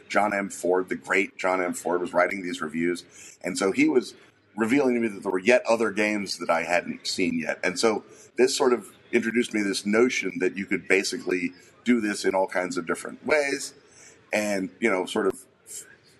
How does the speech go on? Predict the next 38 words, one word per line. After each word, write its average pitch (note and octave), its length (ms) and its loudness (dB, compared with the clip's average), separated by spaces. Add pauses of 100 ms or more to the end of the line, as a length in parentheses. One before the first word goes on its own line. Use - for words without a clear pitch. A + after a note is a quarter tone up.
(240)
not A#2 240 4
fast G2+ 280 2
forward D#2 320 -2
because F2+ 240 -4
I F2 80 2
ran F2 280 -2
a F2 80 -6
ton F#2+ 300 -2
of D2+ 100 -8
Dungeons E2 320 -2
and D#2 80 -12
Dragons D#2+ 360 -2
in D2+ 80 -8
the F#2 100 0
interim, E2 300 -2
but F2 120 -2
in, E2 180 -2 (560)
uh, F2 220 0
nineteen A2+ 340 0
eighty-one, G#2 720 0
when E2 220 -4
Call G#2 220 2
of F#2 100 -8
Cthulhu B2+ 420 0
came F2 220 -2
out, D#2+ 220 -2
and - 80 -4
I E2+ 80 2
was E2+ 160 -8
a E2 60 -16 (280)
big G2+ 180 2
Lovecraft F#2 440 0
reader E2 280 -2
already, E2+ 440 2 (360)
and F#2+ 200 2
it F2 80 -2
was E2+ 100 -6
like, E2 160 -2